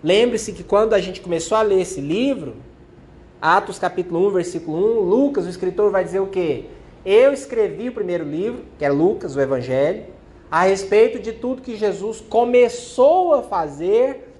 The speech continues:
e a ensinar." E aí eu disse pra vocês que Atos vai ser sobre o quê?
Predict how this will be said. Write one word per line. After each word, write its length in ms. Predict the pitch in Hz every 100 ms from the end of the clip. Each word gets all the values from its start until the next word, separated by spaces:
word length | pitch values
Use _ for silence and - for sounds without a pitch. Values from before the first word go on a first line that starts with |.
| -
e 80 | 180
a 80 | 190
ensinar." 600 | 196 - 247 175 127 113
E 60 | 160
aí 80 |
eu 80 | 190
disse 220 | 202 220
pra 140 | - 220
vocês 440 | 214 220 190 208
que 180 | - 220
Atos 360 | 190 226 240 208
vai 100 | 208
ser 160 | 220
sobre 240 | 214 214 208
o 60 |
quê? 300 | - 165 120